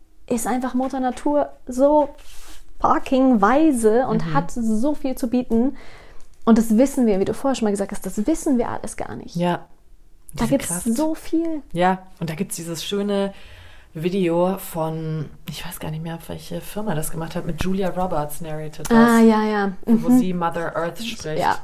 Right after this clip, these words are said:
Speaker 2: Das tue ich
Speaker 1: Mhm.
Speaker 2: mal mit in die Beschreibung rein. Leute, hört euch dieses Video
Speaker 1: Mhm.
Speaker 2: mal an. Das ist, es ist so powerful. Und es geht auch eigentlich, das haben wir ja bei Corona jetzt auch gesehen, ne? Also
Speaker 1: Tja.
Speaker 2: Mutter Natur nimmt sich eigentlich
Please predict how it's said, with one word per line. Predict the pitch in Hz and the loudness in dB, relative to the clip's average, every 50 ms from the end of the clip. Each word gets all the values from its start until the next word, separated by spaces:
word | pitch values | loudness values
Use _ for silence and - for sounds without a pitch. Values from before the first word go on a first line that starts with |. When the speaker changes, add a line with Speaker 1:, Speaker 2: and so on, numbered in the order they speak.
| - - - | -8 -6 -4
Speaker 2:
Das | 185 180 | 0 0
tue | 180 175 175 | 2 2 2
ich | 175 | 2
Speaker 1:
Mhm. | 170 170 | 0 0
Speaker 2:
mal | 160 | -2
mit | 156 156 151 | -2 -2 -4
in | - 156 | -6 -10
die | 151 | -10
Beschreibung | 143 151 147 - - 151 151 151 151 147 | -10 -10 -8 -6 -6 -6 -6 -6 -6 -8
rein. | 143 147 151 151 151 | -6 -6 -6 -6 -8
Leute, | 151 151 156 156 156 151 | -8 -8 -10 -10 -10 -10
hört | 156 156 156 | -10 -10 -10
euch | - 156 151 - | -10 -10 -10 -10
dieses | - 151 147 151 143 - | -12 -14 -12 -12 -12 -8
Video | - - 208 202 202 | -4 0 2 4 4
Speaker 1:
Mhm. | 196 | 4
Speaker 2:
mal | 190 185 185 180 | 4 4 2 2
an. | 180 175 - | 2 0 -2
Das | 151 147 - | -4 -6 -6
ist, | - 135 151 147 - - - - - - - - - - - - | -6 -6 -6 -6 -8 -12 -16 -16 -16 -16 -16 -16 -16 -16 -12 -8
es | - 156 151 - | -6 -6 -6 -6
ist | 160 - - | -8 -8 -6
so | - 180 185 | -4 -4 -4
powerful. | 185 - - 165 170 160 147 143 - - 147 151 170 190 185 | -2 -2 -2 -2 0 0 -2 -4 -4 -4 -4 -2 -2 -4 -4
Und | - 165 | -4 -4
es | 165 156 - | -6 -4 -2
geht | 196 208 208 | -4 -4 -2
auch | - 170 | -4 -4
eigentlich, | - - 156 156 160 151 | -4 -4 -4 -4 -2 -2
das | - | -2
haben | 185 | -2
wir | 196 175 | -2 0
ja | 156 | 0
bei | 151 156 151 | 0 0 -2
Corona | 151 - 160 160 160 165 160 | -2 -4 -6 -6 -4 -4 -4
jetzt | 151 147 - | -4 -4 -6
auch | - - | -8 -8
gesehen, | - 151 160 185 170 147 | -8 -6 -4 -4 -2 -2
ne? | 143 160 185 | -4 -4 -2
Also | 185 175 156 | 0 0 2
Speaker 1:
Tja. | 170 | 2
Speaker 2:
Mutter | 180 175 185 170 | 2 2 0 0
Natur | 160 160 151 - 180 | 0 -2 -2 -2 -2
nimmt | 180 180 180 - | -2 -2 -2 -4
sich | 165 165 - - | -6 -6 -6 -6
eigentlich | - 165 160 - - 170 165 160 - - | -6 -6 -6 -4 -4 -4 -4 -4 -6 -8